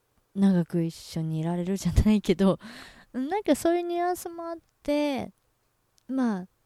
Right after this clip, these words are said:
皆さんが、メンバーの皆さんが決めたことならって思ってたんですけど、結構なんかこうじわじわ来たりとか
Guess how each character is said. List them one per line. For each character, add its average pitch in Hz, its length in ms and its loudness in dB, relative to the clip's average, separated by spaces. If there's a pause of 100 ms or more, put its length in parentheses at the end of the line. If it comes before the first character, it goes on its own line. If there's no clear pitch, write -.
皆 226 240 2
さ 196 180 -4
ん 165 100 -6
が、 185 180 -4
メ 220 140 0
ン 202 100 -2
バ 190 80 -4
ー - 20 -6
の 190 100 -6
皆 208 240 -2
さ 226 140 -6
ん 208 60 -2
が 190 60 -4
決 190 140 -10
め 220 120 -8
た 240 100 -12
こ - 140 -16
と 277 100 -16
な 302 140 -8
ら 262 100 -4
っ 202 60 -6
て - 160 -12
思 233 160 -8
っ - 20 -12
て - 100 -18
た 240 140 -6
ん 208 60 -6
で 196 100 -8
す - 80 -14
け 196 120 -10
ど、 240 280 -2 (640)
結 370 180 -6
構 247 200 -4
な 240 140 -2
ん - 20 -6
か 214 100 -12
こ 214 140 -8
う 196 40 -6
じ 220 140 -8
わ 214 140 -2
じ 190 160 -12
わ 180 280 -10 (500)
来 - 120 -16
た 208 140 -2
り 190 100 -4
と 185 100 -14
か 175 480 -6